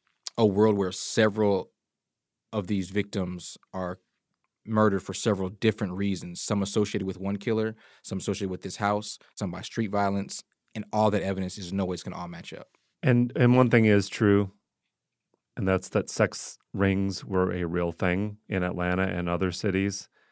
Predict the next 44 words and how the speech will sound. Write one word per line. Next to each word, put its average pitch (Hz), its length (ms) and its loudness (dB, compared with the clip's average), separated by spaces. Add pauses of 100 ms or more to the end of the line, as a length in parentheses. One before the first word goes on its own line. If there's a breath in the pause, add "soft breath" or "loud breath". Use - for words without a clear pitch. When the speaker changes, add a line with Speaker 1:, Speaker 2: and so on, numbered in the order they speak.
(260)
Speaker 2:
Um, 80 440 -4 (300)
we're 92 120 -4
gonna 98 160 0
share 98 340 2
a 90 60 0
clip 95 340 -6
from 92 220 -4
another, 90 540 0
uh, 82 280 -6 (140)
another 95 260 4
caller 87 480 4 (460 loud breath)
who 117 100 8
I 123 60 12
actually 117 240 8
know. 92 560 4 (160)
Um, 85 300 -2
her 98 200 -6
father 92 580 4 (240)
was 87 200 -4
named 85 240 -4
Wayne 87 260 -2
Williams 101 600 0 (580)
and, 82 480 -6
uh, 82 320 -2
was 95 160 -2
in 104 80 6
the 95 80 2
phone 95 240 2
book, 117 240 2
and 90 120 -2
they 87 100 -2
got 87 180 0
all 90 140 2
kinds 92 320 -2
of 85 100 -6
nasty 87 320 -2
calls. 107 420 0
And 87 200 0 (440 soft breath)
here 139 240 6
she 117 200 2
shares 104 360 6
a 95 80 0
story 101 540 6
of 87 340 2